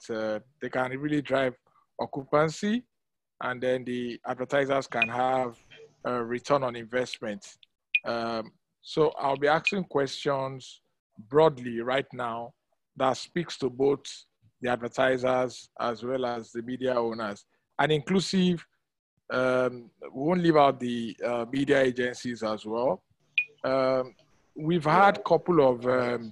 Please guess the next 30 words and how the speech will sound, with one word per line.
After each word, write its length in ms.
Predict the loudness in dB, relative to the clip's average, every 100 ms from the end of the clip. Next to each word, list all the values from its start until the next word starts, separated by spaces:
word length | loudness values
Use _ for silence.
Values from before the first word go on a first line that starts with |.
| -18
solutions, 1200 | -20 -2 0 2 0 4 6 6 4 -2 -8 -16 _ _ _ -20 -16 -4
um, 640 | -2 0 -2 -4 -10 -14 -18 _ _ _ _ _ _ _ -8 0
over, 320 | 6 6 6 2
over 220 | 4 4
the 80 | 4
years, 580 | 4 6 4 0 -8 -20 _ _ _ _ _ -6
uh, 320 | -2 0 -2 -2
that 180 | -2 0
can 140 | -2
help 360 | 4 4 4 0 -10
to 440 | -6 -4 -6 -10 -16 _ _ -4
achieve 480 | -2 -2 2 2 2
what 340 | 0 0 -2
you 80 | -2
have, 240 | 0 0
um, 160 | -2 -4 -2
highlighted 600 | -2 0 -2 0 -2 -2
for 320 | -2 -2 -2
us 100 | -2
here 220 | -4 -4
today. 400 | -6 -6 -4 -6 -8 _ _ _ _ _ -12
What 400 | 2 2 2 0
would 180 | -2 0
you 160 | -4
say 500 | -4 0 2 4 0 -8 _ _ _ _ _ _ -10
in, 420 | -8 -8 -10 -14 -18 -12
in, 240 | -10 -10
in 140 | -12
specific 580 | -12 -2 -2 0 -4 -6
time, 500 | 0 4 4 0 -6